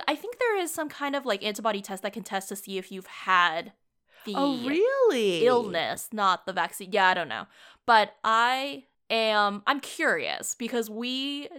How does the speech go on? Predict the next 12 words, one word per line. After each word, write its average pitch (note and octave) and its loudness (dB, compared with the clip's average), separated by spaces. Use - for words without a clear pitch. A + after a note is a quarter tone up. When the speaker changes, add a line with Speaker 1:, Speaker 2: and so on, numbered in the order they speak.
Speaker 1:
definitely B3+ 0
think, G3+ -4
like, F3 2
for - -2
sure G#3 -2
we F#3+ -4
should F#3 -6
have F#3+ -2
gotten F#3 2
it F3+ -6
last F3+ 0
Christmas, E4+ -4